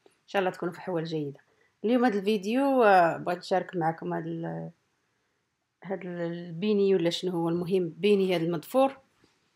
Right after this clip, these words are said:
ساهل البنات، تكونوا ديروا في الدار ولا الفطور ولا العشيه ولا اللي كان، مهم ساهل ماهل ساهل و easy to do.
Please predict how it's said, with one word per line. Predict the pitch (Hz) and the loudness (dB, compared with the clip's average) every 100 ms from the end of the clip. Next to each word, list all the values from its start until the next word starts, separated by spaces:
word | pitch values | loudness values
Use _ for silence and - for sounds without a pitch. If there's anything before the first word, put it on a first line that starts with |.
| _ _ _ _ - | _ _ _ _ -14
ساهل | - 240 220 220 | 0 4 6 6
البنات، | 196 180 220 247 247 - - - 175 | 2 2 8 8 6 -2 -20 -20 -12
تكونوا | - 214 175 | 0 4 4
ديروا | 185 170 220 | 2 2 2
في | 208 196 | 2 -2
الدار | 170 220 214 196 | 4 6 6 4
ولا | 185 | 0
الفطور | 170 165 - 208 196 | -2 -4 0 2 2
ولا | 180 175 | 2 0
العشيه | 175 160 160 147 185 170 - 185 190 | 0 -2 -4 -8 -8 -6 -6 -2 0
ولا | 202 175 175 | 0 0 -4
اللي | 175 175 | -6 -8
كان، | 175 170 | -6 -4
مهم | 180 190 170 165 160 _ _ _ _ _ _ _ _ - | -2 -2 -2 -6 -8 _ _ _ _ _ _ _ _ -12
ساهل | - 226 220 220 220 214 | 0 6 6 6 4 6
ماهل | 208 214 233 226 | 6 6 2 0
ساهل | - 214 214 220 226 220 220 | 0 4 6 8 8 6 4
و | 208 | 2
easy | - 190 214 202 165 208 | 2 0 2 2 2 -2
to | 202 190 | 0 -2
do. | 165 156 | 0 -2